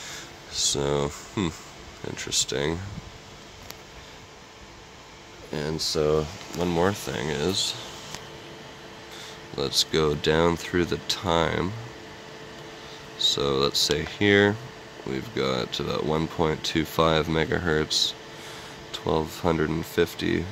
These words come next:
A M, basically. <laughs> And there's no one broadcasting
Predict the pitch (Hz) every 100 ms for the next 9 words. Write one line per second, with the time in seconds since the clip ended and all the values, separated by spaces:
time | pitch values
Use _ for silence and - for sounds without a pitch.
0 | - - - - - - - 78 80 78
1 | 69 57 - 50 - - - 90 - -
2 | 104 - - - - - - - - -
3 | - - 73 65 78 80 71 64 60 55
4 | 62 - - - 57